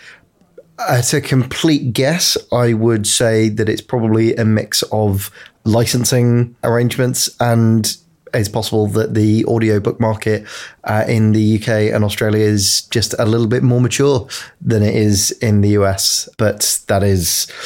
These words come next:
a piece of wild speculation on my part.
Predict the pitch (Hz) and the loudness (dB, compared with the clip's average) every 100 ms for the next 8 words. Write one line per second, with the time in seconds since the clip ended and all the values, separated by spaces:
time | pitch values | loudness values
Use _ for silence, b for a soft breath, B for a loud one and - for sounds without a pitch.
0 | B B - 107 98 101 117 107 101 110 | B B -6 -2 0 0 0 -2 0 0
1 | 139 151 127 107 123 110 113 101 95 104 | 2 2 2 0 -2 -2 0 0 2 0
2 | 92 92 101 101 92 92 92 95 - | 0 0 -2 -2 0 0 0 -2 -4